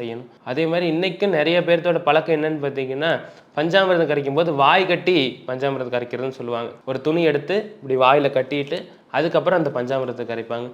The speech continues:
அந்த மாதிரி பண்றது பார்த்தீங்கன்னா இன்னும் சுத்தமா இருக்கும். அதே மாதிரி நல்ல பழங்கள், சுவையுள்ள பழங்கள்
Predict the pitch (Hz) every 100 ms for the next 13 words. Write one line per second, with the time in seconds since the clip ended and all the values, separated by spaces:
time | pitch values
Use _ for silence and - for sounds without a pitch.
0 | - 147 175 196 202 196 165 156 160 139
1 | 131 143 180 156 175 175 147 151 147 135
2 | 123 127 143 143 _ 135 170 165 160 165
3 | 139 160 202 214 208 151 151 147 - -
4 | 156 170 180 180 185 165 147 143